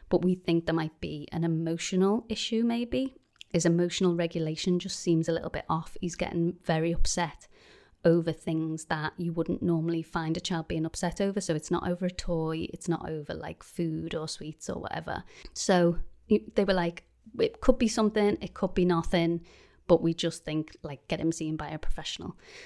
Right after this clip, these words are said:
So obviously as a mum, your mum guilt kicks in that, "Oh, I've missed something again." And they were right when they got rid of him <laughs> from the old nursery, and my heart started beating. And I spoke to the G P, got him some appointments.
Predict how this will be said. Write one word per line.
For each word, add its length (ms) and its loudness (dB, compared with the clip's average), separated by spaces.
So 240 4
obviously 440 2
as 140 2
a 60 6
mum, 320 4
your 160 -2
mum 200 2
guilt 260 0
kicks 260 -8
in 240 4
that, 160 -2
"Oh, 200 4
I've 140 -2
missed 200 -2
something 320 -4
again." 580 0
And 340 -6
they 140 -8
were 160 -8
right 380 2
when 160 0
they 100 -4
got 180 -6
rid 140 0
of 60 0
him 120 8
<laughs> 140 10
from 240 2
the 80 0
old 200 -2
nursery, 580 2
and 100 0
my 40 0
heart 300 -4
started 320 -2
beating. 400 2
And 640 6
I 40 -10
spoke 240 4
to 100 0
the 60 -4
G 160 0
P, 460 4
got 140 4
him 260 2
some 160 2
appointments. 480 0